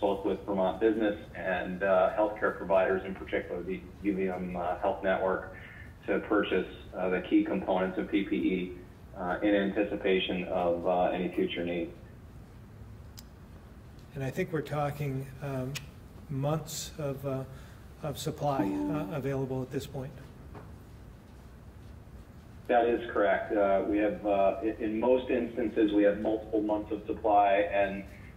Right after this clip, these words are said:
Speaker 1: uh, to be clear with folks, we're, well, our target is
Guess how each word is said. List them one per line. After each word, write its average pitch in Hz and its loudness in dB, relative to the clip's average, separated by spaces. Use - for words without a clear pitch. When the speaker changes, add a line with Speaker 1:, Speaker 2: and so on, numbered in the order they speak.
Speaker 1:
uh, 101 4
to 107 2
be 104 6
clear 117 4
with 113 2
folks, 110 0
we're, 101 2
well, 101 -2
our 117 4
target 107 2
is 104 -2